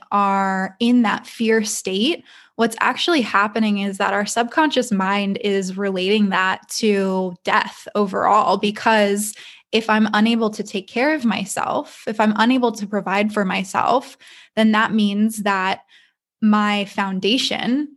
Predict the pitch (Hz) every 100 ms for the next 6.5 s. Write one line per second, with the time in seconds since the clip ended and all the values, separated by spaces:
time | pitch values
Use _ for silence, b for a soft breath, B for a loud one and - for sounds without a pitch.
0 | _ 214 202 196 190 190 202 196 - 226
1 | 220 220 214 214 208 202 196 208 196 196
2 | 202 208 - b b - 208 202 202 196
3 | 202 - 214 202 202 196 196 196 190 -
4 | 233 226 220 220 214 233 214 208 202 190
5 | 196 - 190 185 185 190 196 208 247 320
6 | 262 208 - - 220